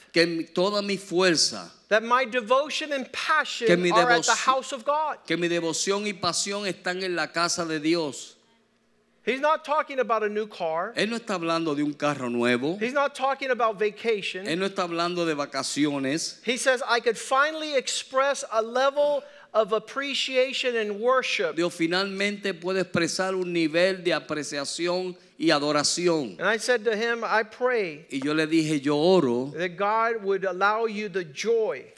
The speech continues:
Speaker 1: que Dios te permita el gozo
Speaker 2: to bring ten thousand dollars to the
Speaker 1: de
Speaker 2: house of
Speaker 1: traer
Speaker 2: God."
Speaker 1: diez mil dólares a la casa de Dios."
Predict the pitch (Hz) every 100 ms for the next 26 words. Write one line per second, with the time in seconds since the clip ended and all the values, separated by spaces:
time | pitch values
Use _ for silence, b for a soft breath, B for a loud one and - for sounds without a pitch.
0 | - 151 143 165 185 175 185 170 156 156
1 | 185 180 165 156 175 165 - 107 90 175
2 | 170 208 202 - 214 220 208 180 175 165
3 | 156 151 147 143 - - 143 151 143 156
4 | 165 139 151 143 151 175 147 139 131 123
5 | 123 120 113 127 - 123 117 110 95